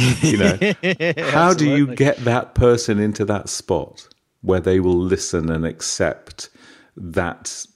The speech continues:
Speaker 1: way of thinking?
Speaker 2: For me, it's getting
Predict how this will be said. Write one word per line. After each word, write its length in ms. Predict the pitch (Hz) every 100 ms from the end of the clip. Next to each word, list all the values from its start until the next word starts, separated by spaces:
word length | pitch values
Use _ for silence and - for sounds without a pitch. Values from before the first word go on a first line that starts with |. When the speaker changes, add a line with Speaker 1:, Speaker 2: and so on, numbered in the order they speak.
| _
Speaker 1:
way 240 | 92 85 80
of 100 | 76
thinking? 480 | 87 76 - 73 - _ _ _ _ _ _ _ _ _ _ -
Speaker 2:
For 120 | 101
me, 520 | 101 104 110 113 107
it's 300 | - 98 -
getting 600 | - 101 98 101 98 92